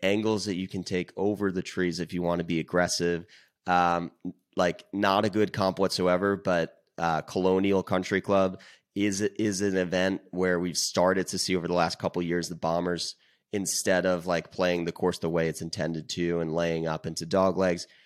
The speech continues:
the guys who can hit a high, long, long ball off the tee are actually going over these trees, taking aggressive lines and generating scoring opportunities. Um, that's something we saw Jason Kokrak do when he beat Jordan Spieth. It's something that we saw, uh, Sam Burns do, um,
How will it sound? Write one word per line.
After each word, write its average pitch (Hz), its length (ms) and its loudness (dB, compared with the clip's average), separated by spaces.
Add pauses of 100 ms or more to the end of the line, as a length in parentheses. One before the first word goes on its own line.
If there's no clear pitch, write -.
(180)
the 95 80 -8
guys 143 260 2
who 208 80 -2
can 98 160 -2
hit 92 180 -2
a 92 40 -2
high, 90 720 0
long, 87 520 0 (220)
long 85 240 0
ball 85 220 2
off 85 140 -2
the - 80 -10
tee 95 300 -4 (280)
are - 160 -2
actually 87 300 -2
going 87 300 -4
over 95 380 0
these 85 240 -6
trees, 90 240 -6
taking 87 300 -4
aggressive 82 440 -4
lines 82 240 -2
and 80 80 -10
generating 80 420 -4
scoring 82 360 -4
opportunities. 80 720 -8 (400)
Um, 87 300 0
that's 85 160 -2
something 85 180 -4
we 80 60 -2
saw 82 160 -2
Jason 82 280 0
Kokrak 90 460 0
do 85 160 -4
when 85 80 -4
he 82 60 -4
beat 82 160 -10
Jordan 82 240 -8
Spieth. 85 380 -8 (320)
It's - 120 -12
something 82 240 -2
that 80 140 -2
we 76 80 -6
saw, 80 220 0 (180)
uh, 76 220 -2
Sam 85 280 -2
Burns 85 400 0
do, 80 360 -2 (360)
um, 78 640 -2